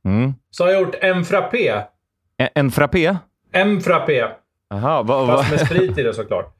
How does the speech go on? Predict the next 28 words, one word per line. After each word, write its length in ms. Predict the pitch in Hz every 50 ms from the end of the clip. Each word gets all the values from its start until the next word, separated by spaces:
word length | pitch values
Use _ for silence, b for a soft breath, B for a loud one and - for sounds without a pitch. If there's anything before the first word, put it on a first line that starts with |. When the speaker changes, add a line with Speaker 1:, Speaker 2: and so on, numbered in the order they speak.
| _ _
Speaker 1:
<laughs> 160 | _ _ -
Vad 100 | 135 131
är 40 | 123
det, 120 | 123 127
vad 140 | 120 135 139
är 100 | 131 127
en 100 | 123 117
frappé 320 | - 120 110 - 123 139 151
då? 80 | 135
Annars 420 | 110 107 107 104 101 117 135 - 127
en 100 | 120 113
vanlig 440 | 117 117 110 113 127 131 127 131 - 135 127 - -
Speaker 2:
Ja, 120 | - 151
men 140 | 165 190 175
frappé, 540 | 175 208 226 220 220 220 220 247 262 262 247 - - - - _ _ _ _ _ _ -
frappé 400 | 196 190 185 - 208 233 233 220
är 100 | 202 185
ju 180 | 180 156 -
klassisk 560 | - - - - 156 175 190 190 190 220 190
så 60 | - 156
här 80 | 139
grekisk 580 | 127 139 151 208 240 240 - - 143 127 - -
grej. 300 | 123 117 113 110 117 -
Man 180 | 143 170 170 170
tar 380 | - 190 214 220 214 202 180 - -
kallvatten 840 | - - 214 208 196 180 180 180 208 226 214 - - - 214 202 196 190
och 180 | 190 190 180
Nescafé 800 | 185 196 185 - - - - - 175 180 175 - - 151 120 117